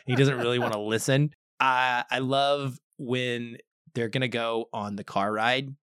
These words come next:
Speaker 1: and this is that moment that's really impactful at the end of it. Again, the movie just perfectly balances levity with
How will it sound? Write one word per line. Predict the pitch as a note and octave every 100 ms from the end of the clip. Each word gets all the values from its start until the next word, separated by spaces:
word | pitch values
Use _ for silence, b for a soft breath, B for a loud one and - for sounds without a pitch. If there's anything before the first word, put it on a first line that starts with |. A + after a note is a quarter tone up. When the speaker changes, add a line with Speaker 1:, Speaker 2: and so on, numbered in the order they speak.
| _ -
Speaker 1:
and | A2+ G#2+ A2
this | G#2+
is | G#2+
that | G#2 G#2
moment | G#2 G#2 G#2 G#2
that's | G#2+ F#2
really | B2+ D#3 C3
impactful | G#2+ A2 G#2+ -
at | F#2
the | F2+
end | C3 A#2+
of | G2
it. | F#2 -
Again, | B2+ C3
the | A2
movie | A#2+ C3 A2+ - _ _ -
just | B2+ - -
perfectly | - F#3 F3 D#3+ B2+
balances | G#2 G2+ G#2+ G2 - G2+ F#2+ - _ _ _ _ _ _ _ _ _ _
levity | A2+ A2 A#2 A2 G#2 F#2 F2 -
with | A#2+ A2 G#2 G2